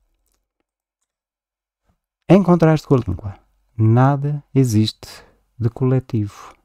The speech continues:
na fala. Suas manifestações são individuais e momentâneas.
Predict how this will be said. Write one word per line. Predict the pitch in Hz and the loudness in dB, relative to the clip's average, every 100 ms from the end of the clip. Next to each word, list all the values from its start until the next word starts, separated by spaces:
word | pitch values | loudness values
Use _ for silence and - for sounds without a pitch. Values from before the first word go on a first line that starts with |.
| _ _ | _ _
na | 110 110 | -4 -4
fala. | - 92 82 82 85 - _ _ _ _ _ _ _ _ - | -4 -6 -4 -4 -8 -10 _ _ _ _ _ _ _ _ -4
Suas | 160 196 143 | 2 2 4
manifestações | 123 87 - - 92 113 113 117 | 2 2 -2 -4 -2 0 -2 0
são | 120 110 - | -2 -2 -2
individuais | 160 165 147 127 110 90 90 110 - - _ _ _ - | 0 0 0 0 0 2 0 -4 -8 -18 _ _ _ -2
e | 127 | 0
momentâneas. | 127 123 127 - 107 92 92 92 | 0 -4 -8 -8 -6 -6 -8 -10